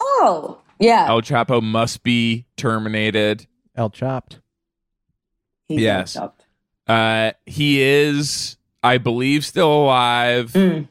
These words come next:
Speaker 2: Last
Speaker 3: Mm-hmm.
Speaker 2: time I sort of took a stab at this, so to speak.
Speaker 1: Yeah.
Speaker 2: Uh, it, it was unsuccessful.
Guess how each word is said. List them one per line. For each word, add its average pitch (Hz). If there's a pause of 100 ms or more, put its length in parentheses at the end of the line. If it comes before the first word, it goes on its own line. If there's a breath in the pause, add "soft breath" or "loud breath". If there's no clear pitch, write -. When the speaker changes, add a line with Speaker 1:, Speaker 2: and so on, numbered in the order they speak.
(160)
Speaker 2:
Last 123
Speaker 3:
Mm-hmm. 135
Speaker 2:
time 123
I 113
sort 120
of 113
took 123
a 113
stab 120
at 120
this, 117 (640)
so 123
to 113
speak. 123 (340)
Speaker 1:
Yeah. 113 (100)
Speaker 2:
Uh, -
it, 127
it 131
was 131
unsuccessful. 131